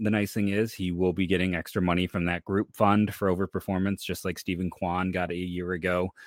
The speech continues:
um, and multiple other players who are still arbitration eligible. I-, he's going to get a nice chunk of change with this performance this year. What stinks is,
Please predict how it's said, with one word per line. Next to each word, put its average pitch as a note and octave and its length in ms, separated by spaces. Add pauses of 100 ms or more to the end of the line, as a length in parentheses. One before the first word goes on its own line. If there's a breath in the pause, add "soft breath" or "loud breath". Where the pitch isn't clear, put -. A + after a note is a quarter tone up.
(360 loud breath)
um, E2 340
and F2+ 120
multiple F#2 320
other F#2 200
players F2+ 380
who F2+ 140
are E2+ 60
still E2+ 260
arbitration F2 600
eligible. E2 600 (760 soft breath)
I-, D#2+ 140
he's G#2+ 340
going A#2 280
to A2+ 80
get F#2+ 240
a F#2 60
nice F2 260
chunk F2+ 200
of F2+ 80
change E2+ 380
with F2 160
this E2+ 160
performance G#2+ 540
this F2 200
year. F2+ 220 (1080 soft breath)
What G#2+ 360
stinks - 340
is, A#2 260